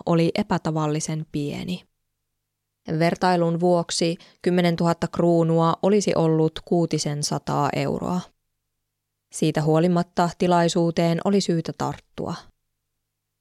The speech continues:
Relikka meni ensin poliisin pakeille ja poliisi lähti mukaan turvaamaan hänen selustaansa. Relikka odotti Elvan sillalla lopulta hyvän aikaa,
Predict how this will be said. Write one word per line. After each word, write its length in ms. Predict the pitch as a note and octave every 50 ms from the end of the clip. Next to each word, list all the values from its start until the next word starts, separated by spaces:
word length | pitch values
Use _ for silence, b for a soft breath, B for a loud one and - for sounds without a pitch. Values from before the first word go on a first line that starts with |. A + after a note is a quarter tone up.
| _ - -
Relikka 640 | F#3 E3+ D#3+ D#3 D#3+ E3+ E3+ - - - F3+ F3 E3+
meni 320 | E3 E3+ E3+ E3+ E3+ E3+
ensin 320 | F3+ F#3 F3+ - F3 E3+
poliisin 560 | - - F#3 F3+ F3 E3 D#3+ D#3+ D#3+ D3+ D3 D3
pakeille 720 | - D3 D3+ - - D#3 D3 D3+ D#3 D#3+ D#3+ E3 F3 F3+ - -
ja 260 | - D#3+ D#3+ D#3 D#3 - -
poliisi 580 | - E3+ D3+ D#3 E3 F3 F3+ - G3 F#3 F3 -
lähti 260 | F3+ F#3 - - F#3
mukaan 600 | F3 F3 F3+ F3+ - - E3+ E3+ E3 E3 E3 F3+ F3
turvaamaan 720 | - G3+ G3 F#3 D#3 D3+ D3+ D#3 D3+ D3+ D3+ D3+ D3+ D3+ D3+
hänen 260 | - D3 D3 D3 D3 D3+
selustaansa. 840 | - D3+ D3+ - - D#3+ - - - F3 F#3 F3 F#3 F#3+ - G3 F#3 - - _ _ _ _ _ _ _ _ _ _ _ _ _ _ _ _ _ _ _ _ _ _ _ _ _ _ _ _ _ _ _ _ _ _ _ _ _ _ _ - -
Relikka 600 | D#3+ D#3 D#3 D#3+ E3 F3+ F#3 - - F#3 F#3 F3+
odotti 440 | - F3 F3+ F#3 F#3 - - -
Elvan 360 | - F#3+ G3 G3 F3 F3 E3+ E3+
sillalla 640 | - - F#3+ F3+ F3 E3 D#3+ D#3+ D#3+ D#3+ E3 E3 D#3+ -
lopulta 460 | F3 F3 E3 - F3+ E3+ E3 - F3+ -
hyvän 320 | G#3 G3+ G3 F#3 D#3+ D#3+ D#3 -
aikaa, 720 | - D3+ D3+ D3+ D3+ D#3+ - - - - E3+ F3 F3 F#3